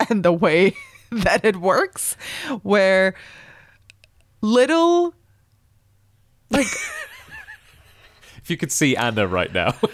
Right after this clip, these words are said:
Speaker 2: <laughs>
Speaker 1: where little talentless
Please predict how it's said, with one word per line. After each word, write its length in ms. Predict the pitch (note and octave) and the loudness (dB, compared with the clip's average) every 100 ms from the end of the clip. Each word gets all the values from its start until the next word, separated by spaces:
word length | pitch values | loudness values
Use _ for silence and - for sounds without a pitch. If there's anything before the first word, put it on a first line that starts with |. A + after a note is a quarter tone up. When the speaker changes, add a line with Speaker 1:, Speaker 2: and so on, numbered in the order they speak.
| - - - | -4 -8 -6
Speaker 2:
<laughs> 760 | C#4 - - E4+ E4+ E4 E4+ - - - _ - _ - - _ _ - | -8 -8 -10 -8 -8 -10 -12 -16 -18 -20 _ -20 _ -20 -20 _ _ -10
Speaker 1:
where 420 | G3+ A#3 A#3 A#3+ _ | -2 2 2 0 _
little 640 | G#3+ A3 B3 D#4 F4 F4 E4 D#4+ - - | -8 0 2 2 2 0 -4 -10 -16 -20
talentless 1120 | - - D4 D4+ E4 E4 - D#4+ E4 E4 - | -14 -8 -2 0 0 -2 0 2 2 0 -4